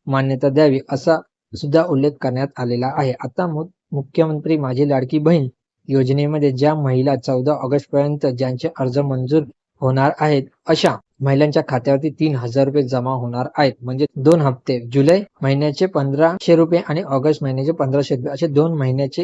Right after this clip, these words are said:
एकूण तीन हजार रुपये सतरा ऑगस्ट रोजी जमा होणार आहेत.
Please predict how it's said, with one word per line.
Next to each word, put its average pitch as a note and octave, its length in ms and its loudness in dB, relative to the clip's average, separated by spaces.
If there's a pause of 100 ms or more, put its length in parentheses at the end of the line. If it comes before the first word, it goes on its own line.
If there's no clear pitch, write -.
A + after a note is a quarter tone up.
एकूण D3+ 240 -4
तीन D#3+ 240 -4
हजार B2 280 0
रुपये C#3+ 180 0
सतरा A#2+ 320 -6
ऑगस्ट C3 380 -4
रोजी D3+ 220 0
जमा C3 320 -4
होणार B2 340 -6 (120)
आहेत. C3+ 140 0